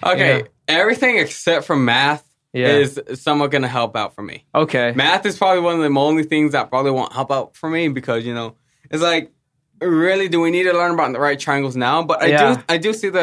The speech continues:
Speaker 1: uh,
Speaker 2: There are
Speaker 1: thing,
Speaker 2: some
Speaker 1: like, if you,
Speaker 2: uses, yeah.
Speaker 1: yeah, you know, when it comes to, like, um, engineering, you have to learn all
Speaker 2: Exactly.
Speaker 1: that kind of stuff to, like, build a better infrastructure.
Speaker 2: I agree with you on that completely.
Speaker 1: Yeah, um, but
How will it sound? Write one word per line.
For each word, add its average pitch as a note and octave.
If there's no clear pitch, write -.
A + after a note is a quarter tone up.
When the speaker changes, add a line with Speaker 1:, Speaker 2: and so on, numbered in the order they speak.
Speaker 1:
uh, C#3+
Speaker 2:
There G3+
are C4
Speaker 1:
thing, C4
Speaker 2:
some B3
Speaker 1:
like, -
if D#3
you, D#3+
Speaker 2:
uses, C3+
yeah. C3
Speaker 1:
yeah, D3+
you C3
know, C#3+
when C#3+
it C#3+
comes C#3
to, C3+
like, C3
um, A2+
engineering, D#3
you D3
have C#3+
to A#2+
learn B2
all C#3+
Speaker 2:
Exactly. D3
Speaker 1:
that D3
kind D3
of D3
stuff C#3+
to, C3+
like, A#2
build C3
a C3
better B2+
infrastructure. C#3
Speaker 2:
I E3
agree D#3+
with D3+
you C3
on A#2+
that A#2+
completely. A#2+
Speaker 1:
Yeah, C#3+
um, B2+
but C3+